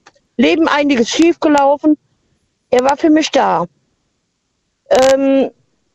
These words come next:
ich bin manchmal ein bisschen fahrig.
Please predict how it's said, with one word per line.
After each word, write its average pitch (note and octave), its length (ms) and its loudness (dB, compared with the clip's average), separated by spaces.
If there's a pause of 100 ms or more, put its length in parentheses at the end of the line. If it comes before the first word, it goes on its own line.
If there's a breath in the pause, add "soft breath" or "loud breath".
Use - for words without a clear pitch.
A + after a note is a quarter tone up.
(960)
ich - 200 -2
bin D#4 180 2
manchmal E4 640 0
ein C4+ 120 2
bisschen D4+ 560 0 (1080)
fahrig. D4+ 720 -2